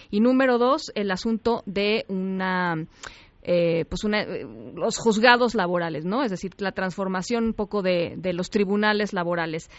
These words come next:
Estas dos condiciones se dan en esta,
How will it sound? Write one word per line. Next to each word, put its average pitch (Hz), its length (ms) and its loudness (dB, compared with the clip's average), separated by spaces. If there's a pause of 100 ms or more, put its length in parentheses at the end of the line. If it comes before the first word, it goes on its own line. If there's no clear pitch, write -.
(180)
Estas 240 340 0
dos 254 160 4
condiciones 226 680 -2
se 196 180 -4
dan 214 380 0 (120)
en 196 220 -2
esta, 185 760 0